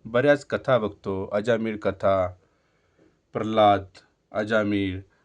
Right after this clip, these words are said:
असे भरपूर असे जे आहेत की फक्त नामस्मरणामुळे तरलेले आहेत. अशी ही नामस्मरणाची व्याख्या, नामस्मरणाची महती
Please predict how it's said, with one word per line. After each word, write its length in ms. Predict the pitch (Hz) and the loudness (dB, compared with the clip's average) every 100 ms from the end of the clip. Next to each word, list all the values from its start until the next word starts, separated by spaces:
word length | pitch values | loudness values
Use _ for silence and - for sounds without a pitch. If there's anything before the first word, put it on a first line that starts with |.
| _ | _
असे 180 | 131 139 | -8 -6
भरपूर 560 | 139 131 135 135 196 196 - _ _ - | 0 4 2 4 2 2 -2 _ _ -6
असे 180 | 131 160 | -4 -2
जे 120 | 160 | 0
आहेत 160 | 156 156 | 0 0
की 80 | 156 | -4
फक्त 320 | 151 147 - 160 | -6 -8 -4 0
नामस्मरणामुळे 960 | 139 120 131 151 143 117 120 117 120 127 | 2 2 0 -2 -2 -4 -4 -6 -6 -6
तरलेले 380 | 113 98 98 95 | -6 -6 -6 -6
आहेत. 340 | 85 82 - - _ _ _ _ _ _ _ _ _ _ - - | -8 -12 -20 -20 _ _ _ _ _ _ _ _ _ _ -16 -10
अशी 260 | 95 123 | -8 -6
ही 120 | 110 131 | -4 -2
नामस्मरणाची 920 | 110 107 113 123 113 117 113 - 131 | -2 -2 -4 -4 -4 -4 -6 -6 -4
व्याख्या, 500 | 113 92 - 123 104 | -2 -2 -4 -8 -6
नामस्मरणाची 800 | 101 107 110 101 110 113 104 127 | -4 -6 -8 -8 -8 -8 -8 -8
महती 440 | 107 98 - 98 | -6 -8 -6 -10